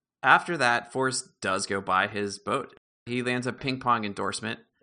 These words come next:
that basically pays for his boat. So he uses the money to go to Bubba's hometown and buys an old shrimp boat and repairs it. Turns out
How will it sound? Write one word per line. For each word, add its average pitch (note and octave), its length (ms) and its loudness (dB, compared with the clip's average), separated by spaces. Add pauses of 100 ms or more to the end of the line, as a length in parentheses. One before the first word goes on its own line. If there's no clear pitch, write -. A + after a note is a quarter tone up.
that G#2 160 -10
basically A2+ 340 -2
pays G2+ 280 -4
for G2 120 -4
his F#2 160 -10
boat. F#2 260 -8 (160)
So F2+ 460 -8
he G2+ 80 -10
uses A#2 400 -4
the A#2 80 -6
money G#2+ 440 -2 (320)
to G2 200 -8
go G2 280 -4
to G2+ 100 -12
Bubba's F#2 300 -6
hometown G#2 500 -4 (140)
and G2+ 120 -16
buys F#2+ 280 -4
an G2+ 80 -8
old G2+ 100 -4
shrimp C3+ 240 -6
boat C#3 240 -4
and A#2 80 -8
repairs A#2 380 -4
it. - 140 -6 (460)
Turns C3+ 220 0
out C#3+ 160 6